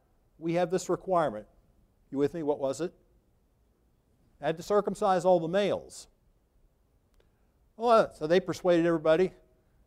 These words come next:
That'd been a hard sell, but <laughs> they persuaded everybody, and everybody goes along with it. And then they wait for the three days where these guys aren't really in a position to fight after that procedure.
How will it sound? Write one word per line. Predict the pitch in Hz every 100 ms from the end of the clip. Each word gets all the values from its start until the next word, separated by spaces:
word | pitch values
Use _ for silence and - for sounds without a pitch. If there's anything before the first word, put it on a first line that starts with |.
| _
That'd | 131 127
been | 123
a |
hard | 101 110 90
sell, | - 113 95
but | 92 104 _ _ _
<laughs> | 120 - -
they | 147 - _ _ _ _ _ _ -
persuaded | - - 208 202
everybody, | 196 185 180 180 190
and | 165
everybody | 170 170 170
goes | 175 156
along | 165 170 170
with | 170 170
it. | 180 175 _
And | 147 147 139 147 _ _ _ _
then | 180 202
they | 196
wait | 185 180 180
for | 165
the |
three | 139 180 175
days | 170 170 160
where | 156
these | 147 139
guys | 165 151 139
aren't | 143 139
really | 151
in | 135
a |
position | 123 127 143 139 131
to | 107
fight | - 190 135 208 - _ _ _ _ _ _
after | 131 135 143
that | 123 127 -
procedure. | - 113 - 202 143 110 120